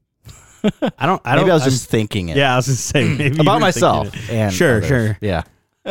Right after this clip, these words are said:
Speaker 2: Yeah, I don't remember saying that at all.
Speaker 1: <laughs>
Speaker 2: Uh, but, you know, honestly, though, um, if, if you are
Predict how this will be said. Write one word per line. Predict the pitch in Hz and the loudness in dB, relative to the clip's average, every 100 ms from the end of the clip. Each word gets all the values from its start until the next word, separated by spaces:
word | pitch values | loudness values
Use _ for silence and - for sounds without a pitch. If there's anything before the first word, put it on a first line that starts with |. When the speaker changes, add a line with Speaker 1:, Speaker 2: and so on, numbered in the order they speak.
| 170 | 0
Speaker 2:
Yeah, | 147 143 | 2 2
I | 156 | 2
don't | 170 | 2
remember | 143 139 117 | 2 0 -2
saying | 123 117 | -2 -2
that | 107 101 | -2 -4
at | |
all. | 90 82 320 | -6 -6 -6
Speaker 1:
<laughs> | - 330 _ 110 | -4 -6 _ -4
Speaker 2:
Uh, | 107 202 196 196 95 - - | -2 -2 -2 -2 -4 -8 -20
but, | 117 117 110 - _ _ _ _ _ _ _ _ - | -2 0 0 -4 _ _ _ _ _ _ _ _ -20
you | 110 165 | -2 0
know, | 190 | 2
honestly, | 151 233 - 127 | 0 0 0 0
though, | 113 113 131 139 - | 2 2 2 -2 -6
um, | 123 117 117 120 101 - _ _ _ _ _ _ _ _ - | -2 0 0 -2 -4 -12 _ _ _ _ _ _ _ _ -2
if, | 123 - - | -2 -2 -6
if | 123 - | -4 2
you | 123 120 | 2 2
are | 120 147 117 95 | 2 2 0 -4